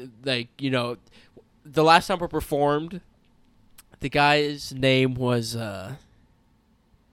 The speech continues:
fuck, dude! All his jokes were about, it was a pun on his name.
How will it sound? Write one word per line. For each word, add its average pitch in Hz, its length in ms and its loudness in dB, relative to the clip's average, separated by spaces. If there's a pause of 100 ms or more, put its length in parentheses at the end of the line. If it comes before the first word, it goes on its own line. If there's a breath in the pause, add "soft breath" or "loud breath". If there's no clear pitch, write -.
(600)
fuck, - 640 -16 (120)
dude! - 340 -12 (120)
All 123 280 4
his 127 220 2
jokes - 640 -2 (360 soft breath)
were 120 200 -2
about, 110 560 -4 (880)
it 127 80 -4
was 120 140 -2
a 120 60 -4
pun 131 500 0
on 123 160 -4
his 120 180 -10
name. 120 420 -8